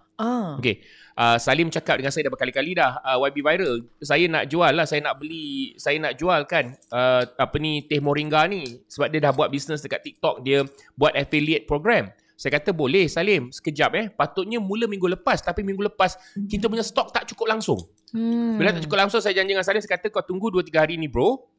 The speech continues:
Speaker 2: nanti kita akan hantar dekat kau, don't worry." Kita tak ada letak lagi barang ni dekat, ah, TikTok. Kita
Speaker 1: Hmm.
Speaker 2: akan letak dekat TikTok dan kita akan buat kau supaya jadi satu-satunya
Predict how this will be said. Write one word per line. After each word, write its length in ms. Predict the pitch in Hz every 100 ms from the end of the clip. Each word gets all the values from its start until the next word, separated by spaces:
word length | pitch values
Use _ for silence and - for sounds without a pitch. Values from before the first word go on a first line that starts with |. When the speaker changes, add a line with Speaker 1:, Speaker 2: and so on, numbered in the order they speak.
| _
Speaker 2:
nanti 240 | 139 160
kita 160 | 170 175
akan 160 | 160 151
hantar 320 | 156 160 151
dekat 240 | 143 131
kau, 240 | 139 190 233
don't 160 | 156
worry." 400 | 147 143 240 - _ _
Kita 200 | - 175
tak 200 | 233 202
ada 160 | 196 208
letak 200 | - 190
lagi 160 | 196
barang 280 | 180 175 185
ni 100 | 185
dekat, 320 | 175 202 175 -
ah, 360 | 151 151 151
TikTok. 520 | 147 220 - 110 - _ _
Kita 240 | 214 202
Speaker 1:
Hmm. 40 |
Speaker 2:
akan 120 | 160 185
letak 260 | 185 226 156
dekat 180 | 180 170
TikTok 340 | 180 - 247 247
dan 140 | 165
kita 200 | 165 175 185
akan 160 | 190 180
buat 200 | 214 185
kau 160 | 175 233
supaya 300 | 226 180 180
jadi 320 | 175 147 190
satu-satunya 720 | 196 190 294 190 - 208 139